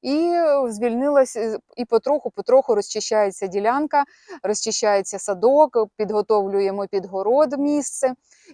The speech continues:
І, е, ґрунт вже непоганий, дуже гарний, тому що дощів в нас було багато, я так думаю, що і сьогодні буде, бо вже затягнуло небо. Тож, е, непогано прольє. Хоча я ще також за-, зараз кілька разочків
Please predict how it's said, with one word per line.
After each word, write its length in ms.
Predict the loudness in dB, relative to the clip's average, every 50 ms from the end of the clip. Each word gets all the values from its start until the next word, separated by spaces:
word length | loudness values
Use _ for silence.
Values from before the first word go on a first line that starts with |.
| _
І, 220 | -6 -2 0 0 2
е, 280 | 4 4 4 4 4
ґрунт 420 | 0 0 0 2 2 2 2 0 -4
вже 260 | -8 -4 -2 -2 -2
непоганий, 720 | 0 -2 -4 -2 0 0 0 0 0 -2 0 0 0 -2 -2
дуже 320 | -4 -6 -6 -6 -6 -6
гарний, 400 | -2 2 2 4 4 2 0 -4 -6
тому 220 | -6 -6 -6 -8
що 120 | -8 -10
дощів 380 | -8 -8 -8 -8 -6 -6 -6 -6
в 40 | -6
нас 200 | -6 -8 -8 -8
було 240 | -8 -6 -4 -4 -2
багато, 480 | -2 -2 0 0 0 0 0 -2 -2
я 140 | -2 -2 -4
так 180 | -4 -6 -8 -8
думаю, 280 | -8 -6 -6 -8 -8
що 160 | -10 -12 -12
і 120 | -12 -12 -12
сьогодні 480 | -10 -8 -10 -6 -6 -8 -6 -6 -10
буде, 320 | -10 -6 -6 -4 -2 -2 -2
бо 160 | -2 -4 -4
вже 180 | -4 -4 -4 -4
затягнуло 600 | -4 -6 -4 -6 -6 -6 -6 -8 -6 -6 -4 -6
небо. 360 | -6 -8 -10 -12 -12 -14 -16 -16 _ _ _ _ _ _ _ -20 _ _ _ _ _ 2
Тож, 340 | 4 4 4 2 0 0
е, 180 | 0 0 0 0
непогано 560 | -2 -4 -2 -2 -2 -2 -2 -4 -4 -4 -6
прольє. 380 | -4 -4 -6 -6 -4 -4 -6 -4
Хоча 360 | -4 -4 -6 0 0 0 0
я 280 | 2 0 0 0 0 -2
ще 300 | -4 -8 -4 -2 -2 -2
також 400 | -2 -6 -6 -6 -8 -10 -10 -10
за-, 300 | -6 -4 -2 -2 -2 -2
зараз 460 | 0 0 0 0 0 -2 -4 -6 -10 -6 -4
кілька 280 | -6 -6 -2 -2 -2
разочків 580 | -2 -2 -2 -2 -4 -4 -4 -4 -6 -8 -10